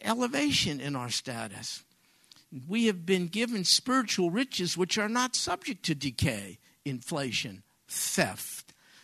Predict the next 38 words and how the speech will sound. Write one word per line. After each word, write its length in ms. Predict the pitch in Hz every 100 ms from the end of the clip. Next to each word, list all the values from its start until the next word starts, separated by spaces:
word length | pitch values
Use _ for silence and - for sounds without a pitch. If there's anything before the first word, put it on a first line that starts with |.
| -
Though 80 | 202
we 160 | 269
can 200 | - 233
lose 300 | 240 285 208
material 680 | 202 202 - 294 311 226 147
things, 720 | - - - 156 214 277 - - - - -
we 100 | 180
can't 360 | - 240 277 175
lose 280 | 185 196
the 80 | -
spiritual 800 | 185 - - 302 311 - - 160
riches 480 | 139 151 - 147 127
which 220 | 147 -
we 100 | 143
have 160 | 175 160
in 120 | 143
Christ. 400 | - 262 254 - - - -
And 220 | 185 190
by 180 | 247 294
the 80 | 262
way, 160 | 226
that's 680 | 208 175 190 302 330 - -
what 200 | 175 170
the 80 | 165
Bible 480 | 180 196 190 214
really 440 | 202 269 294 208 -
emphasizes. 680 | 294 311 240 170 143 147 151 - - -
The 80 |
prosperity 760 | 208 226 226 - - 294 311 254
teachers 480 | 190 185 165 170 165
are 140 | 190
missing 580 | 196 220 403 330 214 190
the 80 | 196
point. 380 | - 359 285 - - - - -
Ephesians 880 | 185 - 269 285 240 170 151 - -
says, 480 | - - 151 202 214
for 200 | - 151
instance, 520 | 160 185 - 226 240